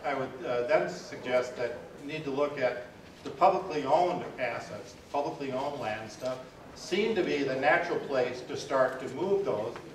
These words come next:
because if you want to, whatever the timeline is, if you never get to putting in the amenities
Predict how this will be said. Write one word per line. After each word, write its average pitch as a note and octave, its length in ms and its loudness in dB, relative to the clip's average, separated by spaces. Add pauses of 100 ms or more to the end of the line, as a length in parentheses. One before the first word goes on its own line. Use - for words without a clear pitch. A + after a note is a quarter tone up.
because D#3+ 340 6
if E3 160 -2
you D3+ 100 -4
want F3+ 340 6
to, D#3+ 60 2 (460)
whatever G#3 340 10
the - 100 2
timeline D#3+ 580 4
is, F3 280 6 (440)
if C#3+ 160 -4
you D#3 140 -2
never F3+ 300 6
get E3+ 280 4
to C#3+ 80 -2
putting E3 320 0
in C#3 120 -2
the B2+ 220 0
amenities A#2+ 540 2